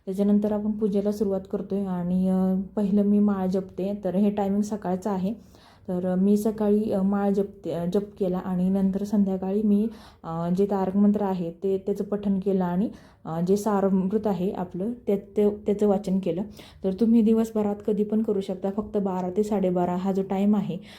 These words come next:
त्या टाइममध्ये तुम्ही करू शकत नाही. अ, तो टाइम आपल्या सगळ्यांना माहिती की, अ, श्री गुरुदत्तांचा तो, अम, ह्याचा टाइम असतो, त्याच्यामुळे आपण त्यावेळेस करू शकत नाही. तर बारा ते साडेबारा हा टाइम सोडून आपण इतर वेळी, कोणत्याही वेळी आपण करू शकतो.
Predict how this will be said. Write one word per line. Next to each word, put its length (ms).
त्या 80
टाइममध्ये 440
तुम्ही 260
करू 180
शकत 320
नाही. 320
अ, 260
तो 140
टाइम 380
आपल्या 260
सगळ्यांना 300
माहिती 280
की, 220
अ, 360
श्री 260
गुरुदत्तांचा 760
तो, 300
अम, 460
ह्याचा 200
टाइम 260
असतो, 180
त्याच्यामुळे 460
आपण 260
त्यावेळेस 420
करू 160
शकत 320
नाही. 200
तर 40
बारा 300
ते 80
साडेबारा 380
हा 140
टाइम 220
सोडून 420
आपण 380
इतर 260
वेळी, 220
कोणत्याही 420
वेळी 200
आपण 220
करू 200
शकतो. 340